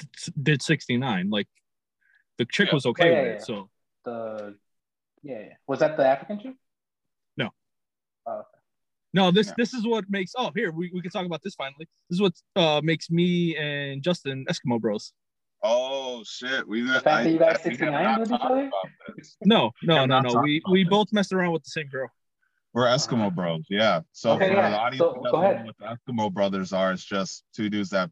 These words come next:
Speaker 2: fuck the same chick, basically. That's
Speaker 3: I know
Speaker 2: it.
Speaker 3: that
Speaker 1: Yeah.
Speaker 3: word. Does it have
Speaker 1: Yeah.
Speaker 3: to be fuck?
Speaker 2: What's up?
Speaker 3: Does it have to
Speaker 1: Yeah, I
Speaker 3: be
Speaker 1: believe,
Speaker 3: fuck?
Speaker 1: I believe so.
Speaker 2: We're not
Speaker 3: Yeah.
Speaker 2: gonna say any names. It's just, uh, just a chick that, um,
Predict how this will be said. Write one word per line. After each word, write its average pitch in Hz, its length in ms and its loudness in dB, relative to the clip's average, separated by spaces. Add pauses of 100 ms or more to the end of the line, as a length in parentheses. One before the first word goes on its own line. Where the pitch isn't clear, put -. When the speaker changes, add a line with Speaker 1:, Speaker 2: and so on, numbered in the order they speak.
(160)
Speaker 2:
fuck 98 180 -4
the - 80 -20
same - 240 -4
chick, 165 260 -6
basically. - 600 -12
That's - 240 0
Speaker 3:
I - 20 0
know 185 120 4
Speaker 2:
it. 135 60 -2
Speaker 3:
that 120 60 0
Speaker 1:
Yeah. 107 120 2
Speaker 3:
word. 101 260 -12 (640)
Does 185 140 2
it 285 80 4
have 247 240 2
Speaker 1:
Yeah. 226 60 -2
Speaker 3:
to 233 60 -4
be 170 160 0
fuck? 285 300 -4 (1400)
Speaker 2:
What's 117 160 0
up? 233 160 2
Speaker 3:
Does 180 100 -18
it 190 40 -18
have 147 100 -2
to 180 60 6
Speaker 1:
Yeah, 240 80 4
I 262 40 -4
Speaker 3:
be 247 80 -2
Speaker 1:
believe, 247 260 4
Speaker 3:
fuck? - 100 -12
Speaker 1:
I 190 60 4
believe 247 280 8
so. 208 240 4 (160)
Speaker 2:
We're 139 120 2
not 190 160 4
Speaker 3:
Yeah. - 40 -12
Speaker 2:
gonna 190 140 -2
say 175 220 -8
any 143 220 -4
names. 120 420 -4
It's 113 140 -8
just, 127 420 -4
uh, 113 320 2
just 147 280 -4
a - 60 -2
chick 123 340 -4 (120)
that, 98 440 2 (1040)
um, 95 640 2